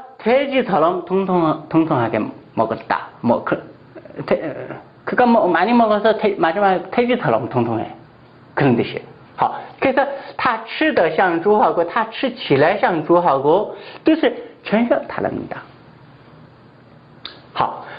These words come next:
오늘 우리 배우는 거 세 가지 평가. 언어에서 평가하는 거, 사람처럼 말할 때 평가하는 거 많이 있어요.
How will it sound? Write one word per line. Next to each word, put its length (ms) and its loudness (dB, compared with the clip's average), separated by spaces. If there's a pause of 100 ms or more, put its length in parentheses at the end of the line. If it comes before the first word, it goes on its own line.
(140)
오늘 500 0 (120)
우리 560 4 (1800)
배우는 300 4
거 220 2
세 140 4
가지 340 0 (180)
평가. 400 0 (1300)
언어에서 1160 4 (480)
평가하는 840 2
거, 480 2
사람처럼 440 2
말할 380 2
때 280 4
평가하는 560 2
거 100 4
많이 340 0
있어요. 360 -2